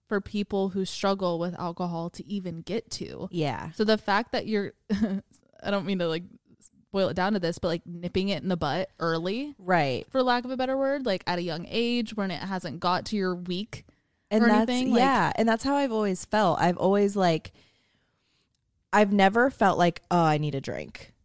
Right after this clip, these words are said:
Speaker 1: Right.
Speaker 2: I've never leaned on it to suppress anything. I've
Speaker 1: Right.
Speaker 2: never leaned on alcohol. It's always just been, like, going out too much and
Speaker 1: Mm-hmm.
Speaker 2: drinking too much.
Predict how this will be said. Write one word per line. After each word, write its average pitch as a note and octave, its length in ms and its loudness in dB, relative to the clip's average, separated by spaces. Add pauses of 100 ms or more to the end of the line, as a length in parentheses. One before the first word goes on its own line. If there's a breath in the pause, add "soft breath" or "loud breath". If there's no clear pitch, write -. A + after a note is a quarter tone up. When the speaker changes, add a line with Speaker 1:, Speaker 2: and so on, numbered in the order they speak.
(180)
Speaker 1:
Right. C#2 320 -12 (120)
Speaker 2:
I've F#3+ 160 4
never F#3+ 400 6
leaned F3 340 2
on E3 180 2
it D#3+ 140 -2
to D#3+ 100 -4
suppress - 520 -4
anything. A3+ 640 -2
I've F3 180 -2
Speaker 1:
Right. F3 40 -6
Speaker 2:
never F3 280 0
leaned E3+ 260 0
on E3 120 0
alcohol. D#3 680 0
It's - 200 0
always F#3 280 4
just C#4 240 -2
been, G#3 200 2
like, D#3+ 320 0 (640)
going D#3 340 0
out C3+ 220 -4
too G#3+ 160 -2
much G#3 460 -2
and D#3 180 2
Speaker 1:
Mm-hmm. D3+ 60 2
Speaker 2:
drinking D3+ 420 -2
too A3 180 -4
much. A3+ 460 -4